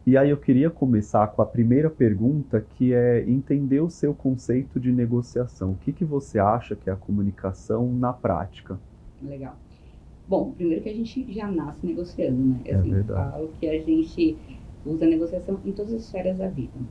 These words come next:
Speaker 2: O bebê, por exemplo, quando nasce, a primeira ação dele, quando ele está com fome, o que que é?
Speaker 1: Chorar, né?
Speaker 2: Chorar.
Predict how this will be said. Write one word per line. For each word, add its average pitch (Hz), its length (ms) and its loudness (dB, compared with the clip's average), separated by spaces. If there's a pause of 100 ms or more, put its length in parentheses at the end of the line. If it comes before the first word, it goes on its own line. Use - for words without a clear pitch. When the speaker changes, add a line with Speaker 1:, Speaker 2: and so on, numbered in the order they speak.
(500)
Speaker 2:
O 202 60 -4
bebê, 220 280 6
por 240 140 2
exemplo, 202 280 0
quando 208 200 -4
nasce, 175 500 2 (760)
a 226 100 -2
primeira 247 500 4
ação 180 340 2
dele, 170 480 0 (100)
quando 165 160 0
ele 160 80 -4
está - 160 -10
com - 160 -4 (100)
fome, 190 180 -6
o - 20 -14
que - 100 -14 (120)
que - 60 -8
é? - 120 -8 (200)
Speaker 1:
Chorar, 127 560 -2
né? 98 120 -6
Speaker 2:
Chorar. 202 400 -4